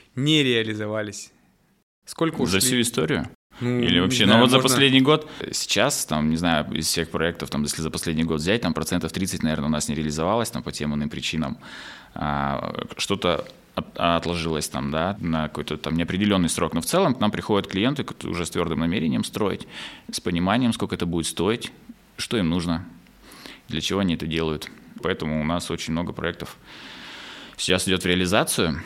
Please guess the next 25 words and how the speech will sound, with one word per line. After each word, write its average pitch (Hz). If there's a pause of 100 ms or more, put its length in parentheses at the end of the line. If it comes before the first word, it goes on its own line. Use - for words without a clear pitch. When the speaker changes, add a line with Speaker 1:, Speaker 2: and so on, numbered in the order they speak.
(100)
Speaker 2:
процентов -
семьдесят, 98 (360)
наверное. - (220)
Speaker 1:
Почему 139
этот 117
вопрос 117
для 117
нас 117
важен? 139 (420)
Потому 113
что 107
при 113
обсуждении 110
с -
нашими 104
заказчиками, 110
будущими, 117
наверное, 104
заказчиками, 104 (420)
они 107
приходят 110
к -
нам 107
в 120
офис, -